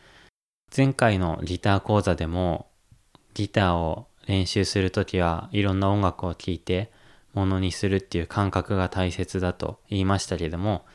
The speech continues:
まさに今回のようにカッティング、こういう複雑な演奏になればなるほど感覚がものを言います。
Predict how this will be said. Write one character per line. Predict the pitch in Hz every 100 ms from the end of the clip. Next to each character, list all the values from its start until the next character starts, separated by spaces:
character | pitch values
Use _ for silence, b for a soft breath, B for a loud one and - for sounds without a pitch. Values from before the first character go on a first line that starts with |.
| B B B B -
ま | 135
さ | - 101
に | 104 87 - _
今 | - 123
回 | 117 98
の | 90
よ | 90 85
う |
に | 80
カ | - -
ッ | - -
テ | 117
ィ |
ン | 113
グ、 | 104 101 - _ _ _ _ _ _ _
こ | - 117
う |
い | 113
う | 107
複 | - 123
雑 | 127 127 123
な | 117 113 -
演 | 110 120
奏 | - 120
に | 117 113
な | 117
れ | 107
ば | 87
な | 101 107
る |
ほ | 92 95
ど | 78 - - _ _
感 | - 104 98
覚 | 95 90 104
が | 120 -
も | 95 104
の | 95
を | 87
言 | 82
い |
ま | 82 80
す。 | -